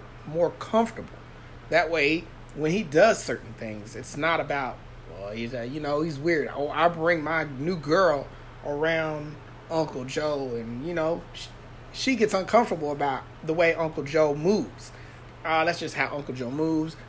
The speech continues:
And then she, uh, "Why? I don't know. Never asked." You know what I mean? These conversations need to be had. We can't keep sweeping mental illness under the rug and expect for the mental illness issue and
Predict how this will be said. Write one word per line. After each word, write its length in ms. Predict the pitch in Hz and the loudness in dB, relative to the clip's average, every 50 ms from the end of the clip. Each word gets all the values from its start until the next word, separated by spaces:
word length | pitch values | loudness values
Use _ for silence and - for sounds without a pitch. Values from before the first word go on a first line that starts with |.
| - - - - | -18 -14 -6 -4
And 160 | 151 147 156 | -2 -2 0
then 120 | 147 139 | -2 -2
she, 280 | 135 - - 226 - - - | -2 -2 -2 -2 -4 -6 -12
uh, 180 | - 104 101 104 - | -12 -10 -10 -10 -6
"Why? 320 | 123 156 180 156 - 80 - - - | -2 -2 0 0 -2 -4 -8 -10 -8
I 120 | - 110 143 | -4 0 2
don't 140 | 160 165 160 | 2 2 2
know. 240 | 180 202 110 - - - - | -2 -4 -6 -10 -12 -12 -8
Never 220 | 107 123 131 135 - | -6 -4 -4 -4 -2
asked." 500 | - 160 165 156 98 92 - - - 170 | 2 2 2 2 2 0 -6 -10 -6 -2
You 40 | |
know 60 | 170 170 | 0 2
what 100 | 175 180 | 2 2
I 40 | |
mean? 340 | 180 202 214 220 226 226 226 - - - - - - - - 151 147 | 2 2 2 2 2 0 -2 -4 -10 -16 -18 -18 -18 -16 -14 -6 -2
These 240 | 214 269 269 - - | 0 2 2 2 2
conversations 720 | - 220 208 202 170 - - 190 202 196 - 185 160 156 | 4 2 2 2 2 -2 0 0 0 0 0 -2 -4 -4
need 180 | 175 196 196 175 | -4 -4 -4 -4
to 60 | 160 | -6
be 140 | 160 156 - | -8 -6 -2
had. 420 | - 196 208 180 131 113 139 170 | 2 2 2 2 0 -2 -6 -6
We 100 | 202 220 | -6 -6
can't 420 | - - - 226 269 311 311 - | -6 -4 -4 -2 -2 -2 -4 -6
keep 280 | - - 285 277 247 - | -2 0 0 0 0 -2
sweeping 580 | - - - - 226 247 285 277 - 233 202 208 | -6 -6 -4 -2 0 0 0 2 0 0 0 2
mental 320 | 226 226 226 - 185 - - | 2 0 0 -2 -6 -8 -4
illness 440 | 233 233 254 262 233 214 190 - - - | -2 -2 0 0 0 -2 -2 -4 -4 -2
under 320 | 208 214 226 214 202 190 170 | 0 0 0 2 0 0 0
the 80 | 160 | 0
rug 460 | 151 143 143 165 196 202 165 143 143 | -2 2 6 6 8 8 6 4 2
and 100 | 143 143 | -2 -6
expect 840 | 143 131 - - - - - - - - 277 302 254 - - - - - - - - - - - - - - - | -6 -6 -6 -6 -6 -6 -6 -8 2 4 4 4 4 2 -2 -8 -16 -18 -18 -18 -16 -16 -16 -16 -16 -16 -14 -8
for 220 | - 196 185 170 | -4 -2 0 0
the 100 | 175 170 | 0 0
mental 340 | 170 185 190 180 - 175 156 - | 0 0 -2 -2 -4 -8 -8 -6
illness 540 | 208 208 226 226 208 190 156 - - - - - - - - - - - - - - | -6 -4 -2 -2 -2 -2 -4 -4 -6 -8 -10 -14 -16 -18 -18 -18 -18 -18 -16 -6 0
issue 560 | 208 226 233 - - - 190 180 175 175 170 - | 2 2 2 2 0 -2 -4 -4 -6 -6 -6 -6
and 160 | 170 156 151 | -6 -6 -6